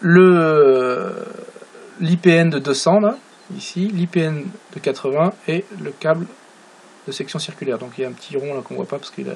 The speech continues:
la section est toute petite. Donc ça c'est la modélisation.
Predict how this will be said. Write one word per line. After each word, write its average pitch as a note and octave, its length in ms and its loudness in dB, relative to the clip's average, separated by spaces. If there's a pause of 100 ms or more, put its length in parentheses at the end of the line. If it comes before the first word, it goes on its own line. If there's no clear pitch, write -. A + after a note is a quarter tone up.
la - 60 -14
section - 300 -12
est - 20 -10
toute - 140 -20
petite. - 380 -12 (760)
Donc B2+ 160 -14
ça D#3 120 -10
c'est - 100 -10
la C3 80 -2
modélisation. B2+ 800 -2